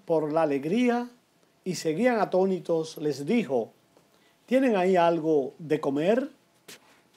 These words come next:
Ellos le ofrecieron un trozo de pez asado. Él lo tomó y comió delante de ellos y les dijo: "Esto es lo que les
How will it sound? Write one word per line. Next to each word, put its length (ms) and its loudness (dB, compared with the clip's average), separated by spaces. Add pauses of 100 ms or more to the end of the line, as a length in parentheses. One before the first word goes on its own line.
(340)
Ellos 480 2
le 140 2
ofrecieron 640 0
un 220 -6
trozo 380 -4
de 100 -4
pez 320 -4
asado. 460 0 (960)
Él 280 4
lo 140 4
tomó 440 2 (1160)
y 140 2
comió 760 2
delante 680 -2
de 240 2
ellos 640 -4 (440)
y 120 -4
les 320 0
dijo: 380 -4 (960)
"Esto 420 6
es 220 4
lo 180 0
que 100 0
les 280 2